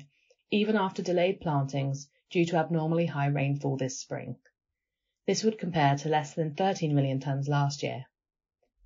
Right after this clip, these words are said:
The World Agricultural Supply and Demand Estimates report from the United States Department of Agriculture will be published later today, Friday the tenth of June,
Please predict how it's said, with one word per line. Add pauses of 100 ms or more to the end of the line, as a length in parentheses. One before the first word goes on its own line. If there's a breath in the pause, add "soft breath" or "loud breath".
(880)
The
World
Agricultural
Supply
and
Demand
Estimates
report (160)
from
the
United
States
Department
of
Agriculture (380 loud breath)
will
be
published
later
today, (180)
Friday
the
tenth
of
June,